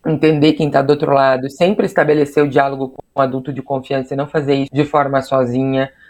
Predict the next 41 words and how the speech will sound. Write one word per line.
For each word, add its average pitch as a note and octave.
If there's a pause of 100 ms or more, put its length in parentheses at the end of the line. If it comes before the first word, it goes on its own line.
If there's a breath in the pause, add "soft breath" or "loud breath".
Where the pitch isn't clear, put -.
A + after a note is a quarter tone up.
(380 soft breath)
É, C#3 (500)
então, E3
toda A3
essa, F#3+
todas A3
essas E3+
dicas F3
vão D#3+
ajudar, D#3
usar D3+
um, E3+
um D#3
apelido E3
quando D3
for C#3+
jogar C3+
alguma C3
coisa C3+
e C3+
não C3
o -
seu C#3
próprio C3+
nome, B2+
né, C3+ (440 soft breath)
com C3
seus C#3
dados C3
pessoais. B2+ (340 soft breath)
Então, D#3
a D3+
criança E3
vai E3
entendendo G3
também D#3
que F#3+
existem F3
ferramentas G#3
pra F#3
que F3+
ela D3